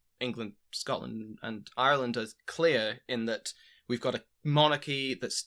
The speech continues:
dealing with a poten-, not, not a cooperative assembled body. We'll leave it, we'll put it like that. But the outcomes of the murders are very different. And I wonder, what kind of difference do you think it made that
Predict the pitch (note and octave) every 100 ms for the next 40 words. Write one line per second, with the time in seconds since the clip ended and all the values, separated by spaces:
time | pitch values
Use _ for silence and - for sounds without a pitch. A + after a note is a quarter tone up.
0 | - B2+ B2 A#2+ A2+ A2+ - A2+ A2 G#2+
1 | - _ _ - C3+ - D3+ D3+ D3 A3
2 | B3+ A3 A#3+ G#3+ G#3+ G#3 F3+ - C3+ C3
3 | G#2 G2+ - _ _ - B2+ C#3 A#2+ A#2+
4 | G#2+ G#2+ A2 - - B2 B2+ B2+ A#2 G#2
5 | - B2+ A#2+ - C#3 A#2 G#2+ - G#2 -
6 | - _ _ _ - - C#3+ D3 B2+ -
7 | B2 G3 - F3 D3 B2+ B2 A#2+ A#2+ B2
8 | A#2+ A2+ A2 G#2+ G#2+ C3 B2+ A2+ A#2+ -
9 | G#2 A2+ - B2+ C3+ C#3+ D#3 E3+ E3 D3+
10 | C3 - _ _ - A3 C4 A3 G3+ G3+
11 | D3+ D3+ D3+ C#3+ B2+ C#3 C#3+ B2 - A#2
12 | -